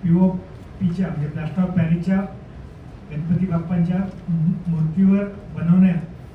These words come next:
आणि त्याची स्थापना करणं, याच्यावर जो प्रतिबंध होता किंवा आपण साधारणतः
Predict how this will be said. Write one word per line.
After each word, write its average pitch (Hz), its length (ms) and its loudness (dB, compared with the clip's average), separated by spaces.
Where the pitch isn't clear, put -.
आणि 160 240 4
त्याची 175 260 0
स्थापना 160 380 -2
करणं, 165 360 2
याच्यावर 175 280 0
जो 185 80 6
प्रतिबंध 180 560 4
होता 175 420 2
किंवा 180 380 4
आपण 196 380 0
साधारणतः 165 760 0